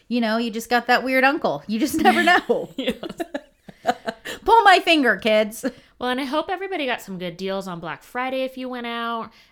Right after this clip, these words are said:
Speaker 2: and then Cyber Monday. I'm, I'm gonna skip the Black Friday and just do a little all weekend kind of shopping.
Speaker 1: Yeah.
Speaker 2: Or actually, I probably will just procrastinate until, like,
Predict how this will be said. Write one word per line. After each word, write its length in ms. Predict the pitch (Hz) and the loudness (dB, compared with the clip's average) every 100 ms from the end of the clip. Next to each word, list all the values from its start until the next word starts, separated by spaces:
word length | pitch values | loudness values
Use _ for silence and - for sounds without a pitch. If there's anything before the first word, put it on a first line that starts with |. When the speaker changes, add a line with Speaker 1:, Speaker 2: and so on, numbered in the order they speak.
| - | -10
Speaker 2:
and 160 | 190 | -6
then 120 | 185 | -6
Cyber 400 | 175 185 165 165 | -8 -8 -8 -8
Monday. 1040 | 175 220 233 240 233 233 226 226 226 226 226 _ _ _ _ _ | -6 -6 -6 -6 -4 -4 -6 -6 -6 -8 -12 _ _ _ _ _
I'm, 280 | 208 226 214 | -6 -6 -8
I'm 340 | 214 220 208 | -10 -10 -8
gonna 200 | 202 202 | -8 -8
skip 520 | 190 - 202 208 _ _ | -8 -10 -12 -12 _ _
the 280 | 185 165 165 | -8 -6 -6
Black 280 | 175 170 170 | -6 -8 -8
Friday 360 | - 170 170 165 | -8 -6 -6 -8
and 100 | 151 | -10
just 240 | 156 - | -12 -12
do 180 | 175 160 | -12 -10
a 20 | |
little 560 | 156 160 151 135 123 165 _ _ _ _ - | -10 -10 -8 -10 -12 -16 _ _ _ _ -4
all 480 | 196 190 185 185 180 | -2 0 0 -2 -4
weekend 680 | 190 - 180 160 160 - | -8 -10 -10 -8 -10 -14
kind 260 | - 156 139 | -16 -16 -16
of 120 | 135 | -18
shopping. 640 | - 135 117 127 120 120 _ _ _ _ _ _ | -18 -18 -18 -20 -20 -20 _ _ _ _ _ _
Speaker 1:
Yeah. 300 | 160 135 120 - _ _ _ _ - | -12 -8 -10 -12 _ _ _ _ -2
Speaker 2:
Or 100 | 262 | 2
actually, 400 | 320 - 294 233 | 0 0 0 0
I 40 | |
probably 500 | 240 269 277 247 262 | 0 -4 -4 -2 -2
will 140 | 240 240 | -2 -4
just 200 | 233 - | -4 -8
procrastinate 760 | 220 240 226 240 202 180 180 185 | -14 -8 -8 -8 -8 -8 -8 -10
until, 380 | 190 202 185 | -12 -8 -8
like, 480 | 185 175 165 - _ | -6 -6 -8 -10 _